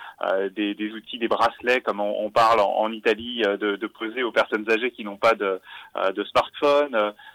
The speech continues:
euh, imposer aux gens qui, euh, qui ont des téléphones mobiles mais pas des smartphones aussi, euh, de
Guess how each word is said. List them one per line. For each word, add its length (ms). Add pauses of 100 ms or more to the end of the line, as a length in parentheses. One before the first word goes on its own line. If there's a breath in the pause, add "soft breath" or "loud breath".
(160 loud breath)
euh, 340 (120)
imposer 540
aux 120
gens 180
qui, 300
euh, 140
qui 180
ont 80
des 140
téléphones 360
mobiles 360
mais 160
pas 120
des 220
smartphones 500
aussi, 460
euh, 100
de 140